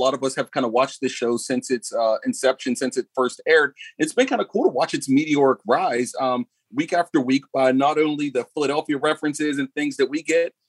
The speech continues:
but being able to see, um, more people gravitate towards it. Ultimately, this young show being able to garner so much attention nationally,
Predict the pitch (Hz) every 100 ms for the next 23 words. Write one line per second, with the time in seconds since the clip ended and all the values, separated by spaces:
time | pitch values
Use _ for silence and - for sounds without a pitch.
0 | - 135 151 165 160 160 160 135 - 151
1 | - 127 131 165 165 165 127 123 208 233
2 | 151 131 147 143 143 - - - 190 165
3 | 139 139 123 156 - - - 143 190 202
4 | - 185 208 139 - - - 110 151 160
5 | 160 156 107 147 175 147 - 185 220 165
6 | 160 - 127 170 - 156 131